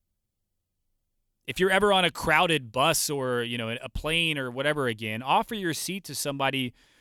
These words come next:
who needs it more than you. Help someone that is less fortunate or in need of food or clothing or shelter in any way that you can. And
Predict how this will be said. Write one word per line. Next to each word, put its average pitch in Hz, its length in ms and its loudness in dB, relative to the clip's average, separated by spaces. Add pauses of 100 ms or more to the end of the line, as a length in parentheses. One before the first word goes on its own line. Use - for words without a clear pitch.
(120)
who 156 400 0
needs 160 320 -2
it 147 100 -2
more 147 160 -2
than 120 160 -2
you. 95 240 -4 (2500)
Help 214 280 0
someone 202 380 -2
that 180 100 2
is 147 120 -2
less 175 260 0
fortunate 160 720 -4
or 151 440 -2 (680)
in 156 180 -2
need 175 200 -4
of 147 120 -2
food 175 360 -2
or 156 140 2
clothing 160 460 0
or 135 120 0
shelter 127 680 0
in 127 120 -6
any 175 160 0
way 175 140 2
that 165 120 2
you 143 100 -6
can. 156 480 -2 (1500)
And 143 200 -2